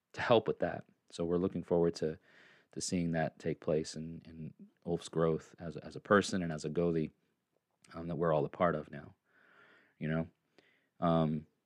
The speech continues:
and there was a, there was a lot of other things too, um, that, that took place at Yule, but, you know,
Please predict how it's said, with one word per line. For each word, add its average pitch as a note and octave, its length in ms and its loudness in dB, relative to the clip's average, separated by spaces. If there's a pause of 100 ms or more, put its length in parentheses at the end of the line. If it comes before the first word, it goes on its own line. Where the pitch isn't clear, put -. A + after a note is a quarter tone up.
(120)
and A#2+ 100 6
there E3 100 10
was G#2+ 200 10
a, G#2 140 6
there B2 120 8
was G#2+ 100 6
a F#2+ 60 6
lot F#2 200 10
of E2+ 80 4
other E2+ 140 2
things E2+ 360 -6
too, F2 400 0
um, E2 200 -10
that, D#2 140 -10
that D#2 160 -12
took - 160 -8
place D#2+ 320 -2
at D2 120 -2
Yule, D#2+ 280 -2
but, E2+ 260 0 (100)
you F#2+ 100 -8
know, F2 200 -6